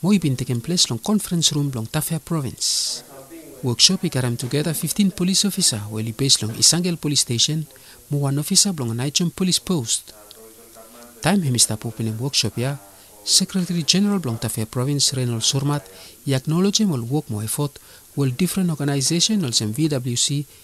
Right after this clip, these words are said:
i stop making with them province mo police. long address em issue long domestic violence long province mo long country. Hem stress em importance long kind workshop olsem,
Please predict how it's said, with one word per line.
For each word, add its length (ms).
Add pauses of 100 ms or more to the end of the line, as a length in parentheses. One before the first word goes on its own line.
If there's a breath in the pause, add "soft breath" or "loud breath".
(140 loud breath)
i 60
stop 280
making 220
with 120
them 120
province 440
mo 120
police. 580 (360 loud breath)
long 140
address 300
em 100
issue 260
long 180
domestic 400
violence 440 (260 loud breath)
long 140
province 520
mo 100
long 140
country. 400 (840)
Hem 160
stress 320
em 120
importance 600
long 120
kind 260
workshop 360
olsem, 380